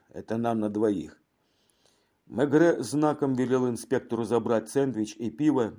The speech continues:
и вернуться в соседний кабинет. Сам он уселся поудобней и принялся за еду. Роли переменились.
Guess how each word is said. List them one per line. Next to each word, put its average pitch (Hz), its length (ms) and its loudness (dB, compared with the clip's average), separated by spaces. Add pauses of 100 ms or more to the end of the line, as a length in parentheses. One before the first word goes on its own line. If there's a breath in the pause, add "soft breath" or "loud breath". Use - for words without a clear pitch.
и 110 140 -4
вернуться 117 480 0
в - 40 -16
соседний 104 480 -2
кабинет. 95 540 -6 (760)
Сам 156 320 2
он 147 120 6
уселся 139 460 2
поудобней 123 800 -2 (180)
и 110 140 -4
принялся 131 500 0
за 117 140 -2
еду. 110 420 -4 (840)
Роли 170 600 2 (120)
переменились. 139 1000 -2